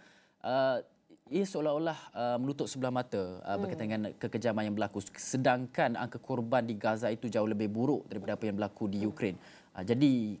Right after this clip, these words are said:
Speaker 1: kata-kata Datuk Seri Anwar itu dilontarkan di depan Presiden Amerika Syarikat Joe Biden dan itu adalah saya, saya kira, uh, ramai orang cakap,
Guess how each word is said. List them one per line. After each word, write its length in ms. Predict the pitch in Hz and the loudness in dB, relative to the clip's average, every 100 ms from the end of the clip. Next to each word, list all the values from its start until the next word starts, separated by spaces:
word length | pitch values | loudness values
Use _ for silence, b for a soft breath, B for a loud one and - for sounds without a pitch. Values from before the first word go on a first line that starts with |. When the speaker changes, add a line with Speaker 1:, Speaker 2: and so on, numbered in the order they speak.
| - | -2
Speaker 1:
kata-kata 480 | 131 139 131 165 | -2 0 2 2
Datuk 320 | 131 131 131 123 | 2 0 -2 0
Seri 160 | 123 | 0
Anwar 240 | 135 131 123 | 2 0 0
itu 80 | |
dilontarkan 880 | 147 127 127 127 135 123 165 120 127 - B B B B - | 0 0 0 2 0 2 2 2 -2 -10 B B B B -6
di 400 | 120 170 180 170 | 2 4 4 2
depan 720 | 139 170 - 190 170 123 113 | 2 2 4 2 4 0 -4
Presiden 540 | - 143 156 156 156 139 | 0 0 2 2 2 0
Amerika 340 | 135 139 139 143 | -2 -2 -2 -4
Syarikat 320 | 131 131 120 | -4 -2 -2
Joe 160 | 135 | -2
Biden 400 | 127 131 127 110 | 0 0 0 0
dan 160 | 123 117 | -2 -2
itu 500 | 127 127 190 175 151 | -4 -4 -2 2 2
adalah 460 | 113 113 143 135 127 | 0 0 0 0 -2
saya, 320 | - 127 131 - | 0 0 -2 -4
saya 180 | 139 | -4
kira, 640 | 123 - 139 139 123 110 117 B B B B B B - | -4 -2 0 4 4 2 -4 B B B B B B -2
uh, 160 | 113 | 2
ramai 240 | 123 131 156 | 2 4 4
orang 180 | 147 143 | 2 0
cakap, 380 | 151 - 143 | -4 0 0